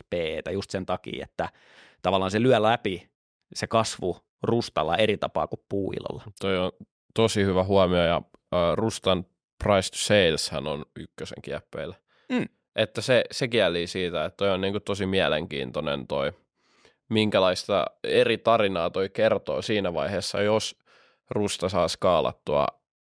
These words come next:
Speaker 2: tätä liiketoimintaa muissa maissa kuin Ruotsissa.
Speaker 1: Joo, ja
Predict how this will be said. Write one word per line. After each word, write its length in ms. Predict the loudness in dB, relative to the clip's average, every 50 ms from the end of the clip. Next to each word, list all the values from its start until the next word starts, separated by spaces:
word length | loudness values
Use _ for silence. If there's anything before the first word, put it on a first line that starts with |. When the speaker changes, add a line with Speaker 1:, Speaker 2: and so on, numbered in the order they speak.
| _ _ 0
Speaker 2:
tätä 260 | 0 2 2 2 2
liiketoimintaa 800 | 2 2 0 0 -2 -4 -2 -4 -4 -2 -4 -4 -4 -4 -4 -2
muissa 320 | -2 -2 -4 -4 -4 -6
maissa 280 | -4 -4 -4 -4 -6 -6
kuin 120 | -6 -6 -4
Ruotsissa. 500 | -4 -4 -6 -6 -8 -10 -10 -10 -10 -12 _ 2
Speaker 1:
Joo, 140 | 4 4 6
ja 160 | 6 4 2